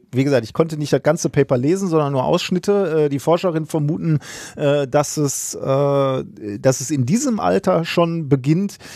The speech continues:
dass Mädchen Männer mit einem höheren Status assoziieren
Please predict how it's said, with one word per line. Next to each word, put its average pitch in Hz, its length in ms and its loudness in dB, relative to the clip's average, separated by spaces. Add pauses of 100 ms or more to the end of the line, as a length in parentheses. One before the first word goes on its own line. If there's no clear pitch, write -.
(160)
dass - 460 0
Mädchen 185 720 0 (160)
Männer 156 640 2
mit 165 240 0
einem 143 160 2
höheren 185 440 0
Status 156 640 0
assoziieren 131 920 -2